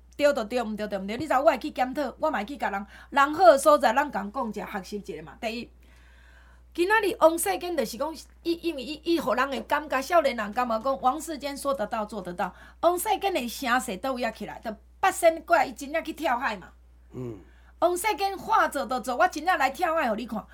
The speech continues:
Speaker 1: 所以人讲哇，欸，
Speaker 2: 气氛好。
Speaker 1: 所以，所以王世坚嘛有说伊遐的代志，敢毋是？敢有人搁提出来溜？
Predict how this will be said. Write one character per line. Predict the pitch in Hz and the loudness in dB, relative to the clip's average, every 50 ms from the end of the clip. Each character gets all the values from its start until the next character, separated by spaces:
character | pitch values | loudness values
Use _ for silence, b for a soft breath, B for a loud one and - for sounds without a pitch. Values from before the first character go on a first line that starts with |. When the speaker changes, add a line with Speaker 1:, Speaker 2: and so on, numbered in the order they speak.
| B B B | B B B
Speaker 1:
所 | B - 339 | B 4 4
以 | |
人 | 320 262 262 254 | 4 4 2 0
讲 | 302 285 - - | 0 -2 0 2
哇， | 269 247 185 190 208 - - - - - - - - | 4 4 4 2 -2 -12 -18 -20 -20 -20 -12 -6 -4
欸， | - 269 233 - - | -4 -4 -4 -4 -4
Speaker 2:
气 | - 175 | -2 -2
氛 | 139 120 127 127 | 0 0 2 4
好。 | 143 147 | 4 4
Speaker 1:
所 | 131 | 4
以， | - - b b b b b b | 2 -4 b b b b b b
所 | b - 453 | b -4 -2
以 | 320 - | 2 4
王 | - 370 381 | 4 2 2
世 | 370 453 427 359 | 0 -4 -4 -4
坚 | - 403 392 | -4 -4 0
嘛 | 370 294 | 2 2
有 | 247 262 | 2 2
说 | - 403 | 2 0
伊 | 370 320 285 | 0 2 4
遐 | 359 359 285 | 4 4 4
的 | |
代 | - 220 208 202 | 2 -2 -2 -4
志， | 196 208 | -4 -2
敢 | 208 - 277 254 | 0 2 2 2
毋 | |
是？ | 247 202 240 | 0 -4 -4
敢 | 226 330 330 | 0 0 2
有 | 285 | 2
人 | 226 226 240 | 0 -2 -4
搁 | 285 | -6
提 | 285 214 208 | -6 -6 -6
出 | 180 262 | -6 -6
来 | 226 | -6
溜？ | 190 196 185 | -6 -6 -8